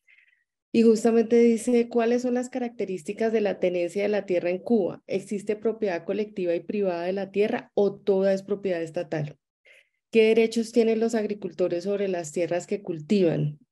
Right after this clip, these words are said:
Usted explicó algo del usufructo, pero no sé si hay otra línea de, de derechos ahí.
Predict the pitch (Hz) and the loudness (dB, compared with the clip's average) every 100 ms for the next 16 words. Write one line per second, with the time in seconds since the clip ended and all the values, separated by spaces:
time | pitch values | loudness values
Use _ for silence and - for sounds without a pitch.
0 | _ - 180 151 170 165 190 190 196 185 | _ -8 -8 -4 -2 -2 -4 0 2 4
1 | 202 196 165 156 147 208 208 180 156 165 | 4 4 0 -4 -4 -4 -2 -4 -2 -4
2 | 160 156 170 160 180 170 170 165 165 170 | -2 -4 -4 -4 -2 -2 -2 -2 -4 -4
3 | 165 170 165 165 156 156 165 160 156 156 | -6 -6 -4 -2 -2 -4 -2 0 0 -2
4 | 156 175 180 156 151 | -2 -6 -2 0 0